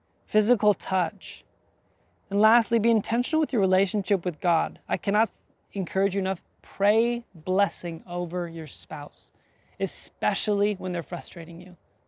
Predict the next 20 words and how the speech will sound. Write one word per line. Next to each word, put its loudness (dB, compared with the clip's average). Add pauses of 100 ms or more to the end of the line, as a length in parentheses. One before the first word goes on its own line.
(160)
Just -6
pray, 2
"God, 0
would -4
you 0
bless -6
them?" -10 (800)
Rather 4
than 2
maybe 0
something -6
else -4
<laughs> -2
you're -2
praying 0
or -2
murmuring -2
under -4
your -4
breath, -8